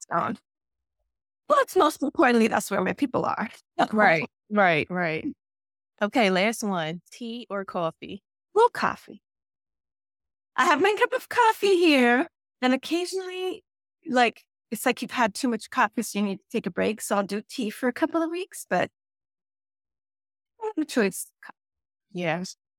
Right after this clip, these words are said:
Speaker 2: I know a lot of people love their coffee. Um, that was good, though. So before we head out, thank you so much again for coming on, sharing your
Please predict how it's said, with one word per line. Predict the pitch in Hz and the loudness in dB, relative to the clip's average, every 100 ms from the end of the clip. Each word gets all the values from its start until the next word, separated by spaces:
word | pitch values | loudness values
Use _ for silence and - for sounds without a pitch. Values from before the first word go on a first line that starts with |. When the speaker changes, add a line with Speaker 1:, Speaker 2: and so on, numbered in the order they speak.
| _ _ _ 240 | _ _ _ 0
Speaker 2:
I | |
know | 262 240 | 2 4
a | |
lot | 226 | 4
of | 226 | 2
people | 247 220 214 | -4 -2 2
love | 196 196 | 2 2
their | 208 | -2
coffee. | 208 190 160 165 160 165 170 - _ - | -4 -2 -2 -2 -2 -2 -2 -8 _ -2
Um, | 214 202 | 2 4
that | 247 370 | 4 4
was | 285 | 0
good, | - 190 180 | 0 -2 0
though. | 165 - 185 | -4 -4 -8
So | - - 339 208 214 202 | -8 -2 0 2 0 -2
before | 226 - 285 311 | -6 2 4 4
we | 302 285 277 233 | 2 -2 -4 -6
head | - 220 220 | -4 0 0
out, | - 190 185 | 0 -2 0
thank | 277 330 | -4 -2
you | 269 | -4
so | 226 226 | 0 0
much | 202 - | 0 -2
again | 196 185 | -4 -6
for | 190 | -6
coming | - 190 190 | -2 0 0
on, | - 220 220 | -2 -2 -2
sharing | - 208 202 202 190 | -2 -2 -2 -2 -2
your | 170 | -2